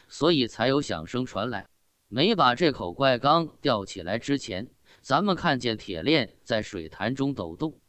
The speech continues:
可能也是这些鱼在缸中打架游动造成的。”我对石维阳说：“这就怪了，那些鱼是什么鱼？他们是怎么跑进封闭的缸里的？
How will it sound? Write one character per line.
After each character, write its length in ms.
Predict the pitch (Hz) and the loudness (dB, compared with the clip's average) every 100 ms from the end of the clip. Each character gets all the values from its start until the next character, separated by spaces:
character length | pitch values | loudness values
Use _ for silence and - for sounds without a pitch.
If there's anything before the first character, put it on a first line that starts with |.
| _ - | _ -6
可 180 | 117 | -2
能 180 | 120 160 | 0 2
也 140 | 147 101 | 2 0
是 180 | 127 | -2
这 160 | 117 131 | 0 0
些 220 | 117 123 | 0 0
鱼 180 | 110 127 | 0 -2
在 180 | 131 98 | -2 -2
缸 260 | 131 147 | 0 0
中 260 | 147 160 165 - - | 2 0 0 -6 -8
打 240 | 95 92 | -4 -4
架 180 | 101 107 | -2 -2
游 160 | 107 143 | 0 0
动 180 | 135 | -2
造 220 | 120 127 101 | -2 -2 -2
成 260 | 101 95 | -6 -10
的。” 160 | 127 - _ _ _ _ - | -10 -14 _ _ _ _ -2
我 180 | 131 | 0
对 220 | 131 170 160 | 4 4 4
石 200 | - 156 | 2 0
维 160 | 147 123 | 2 2
阳 180 | 104 135 | 0 0
说 340 | 151 156 - _ _ | 2 0 -2 _ _
：“这 140 | - 165 | 0 0
就 180 | 139 120 | 2 0
怪 260 | 139 120 | 2 0
了， 240 | 87 82 _ _ _ | -2 -10 _ _ _
那 180 | 135 127 | -2 -2
些 200 | 127 123 | 0 0
鱼 180 | 113 135 | 0 -2
是 180 | 120 | -2
什 180 | 107 95 | -6 -6
么 100 | 113 | -4
鱼？ 260 | 113 113 160 _ _ _ - | -4 -4 -8 _ _ _ -4
他 140 | 127 | -2
们 140 | 151 | 0
是 180 | 143 135 | 0 -2
怎 180 | 113 92 | -2 -4
么 120 | 117 | -4
跑 260 | 117 87 82 | -6 -8 -6
进 200 | 117 110 | -4 -4
封 240 | 139 147 | 0 -2
闭 140 | 135 113 | 0 -4
的 100 | 104 | 0
缸 240 | 135 156 | 0 0
里 160 | 113 82 | -2 -8
的？ 240 | 95 - | -12 -16